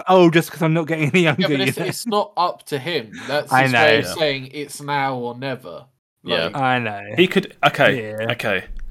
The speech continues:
Speaker 3: He could ring a few people that he knows in the industry, make a
Speaker 1: Mm-hmm.
Speaker 3: group of, like, I don't know,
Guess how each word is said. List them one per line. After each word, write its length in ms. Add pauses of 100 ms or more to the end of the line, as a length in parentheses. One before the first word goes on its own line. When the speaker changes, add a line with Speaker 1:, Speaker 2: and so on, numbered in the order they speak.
(640)
Speaker 3:
He 140
could 440 (600)
ring 260
a 60
few 240
people 640
that 120
he 100
knows 220
in 80
the 80
industry, 540 (800)
make 260
a 60
Speaker 1:
Mm-hmm. 180
Speaker 3:
group 400
of, 200
like, 500 (680)
I 160
don't 140
know, 220